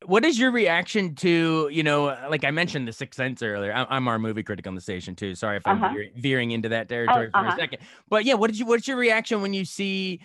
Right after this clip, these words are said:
Speaker 1: or, or the authenticity or whatever, when you see stuff like Haley Joel in that, or, or Whoopi Goldberg's Oda Mae Brown in Ghost, or, you know, all these pop, 'cause that's how, like, how pop culture we, we think of this stuff.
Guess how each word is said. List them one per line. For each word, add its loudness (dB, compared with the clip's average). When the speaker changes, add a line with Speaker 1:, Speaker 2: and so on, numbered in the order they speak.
Speaker 1:
or, 4
or 4
the -2
authenticity -2
or 0
whatever, 2
when -4
you -8
see -8
stuff -4
like -4
Haley -2
Joel -2
in -4
that, -6
or, -4
or -4
Whoopi -2
Goldberg's 0
Oda 0
Mae -4
Brown -2
in -6
Ghost, -2
or, -2
you -2
know, 2
all 4
these -2
pop, 0
'cause -4
that's -2
how, 2
like, 0
how 0
pop -2
culture -6
we, -6
we -8
think -10
of -8
this -12
stuff. -10